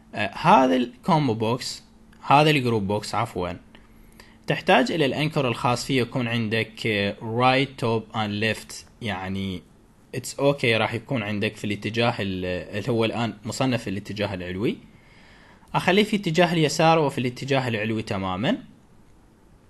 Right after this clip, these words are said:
أوكي؟ حتى يبدي ياخذ عندك بنظر الاعتبار. جيد؟ أو يا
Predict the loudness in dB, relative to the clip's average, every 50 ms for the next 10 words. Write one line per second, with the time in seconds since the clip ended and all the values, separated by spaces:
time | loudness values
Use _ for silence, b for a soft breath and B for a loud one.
0 | -20 -20 _ -20 _ _ -8 -8 -2 0 2 0 0 0 -6 -18 -20 b b b
1 | b b b b b b b b 4 6 6 6 8 6 6 6 6 6 6 6
2 | 6 6 4 2 0 0 0 0 2 2 2 0 0 -4 -8 -6 -2 0 0 2
3 | 2 0 0 0 -2 -4 -6 -8 -10 -12 -12 -12 -16 -20 -20 -20 _ _ _ -20
4 | -20 -20 _ _ _ _ -20 -20 -20 -20 -20 -20 -20 _ _ -20 _ -2 0 2
5 | 4 4 4 2 -2 -8 -20 -20 _ _ _ b b b b b b b b b
6 | b b b b 6 10 10 12 12 10 8 4 0 -6 -14 _ _ _ _ _
7 | _ _ 2 4 4 4 4 0